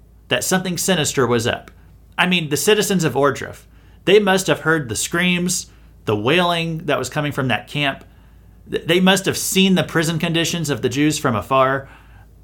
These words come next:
They, they must have heard the occasional gunshots coming from it,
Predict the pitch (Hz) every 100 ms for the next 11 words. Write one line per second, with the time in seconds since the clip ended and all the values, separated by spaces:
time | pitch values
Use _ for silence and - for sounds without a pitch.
0 | - - - - - - - 190 196 196
1 | 196 277 - - 190 226 202 180 147 175
2 | 202 185 165 123 151 226 143 127 - 127
3 | 113 - 104 113 -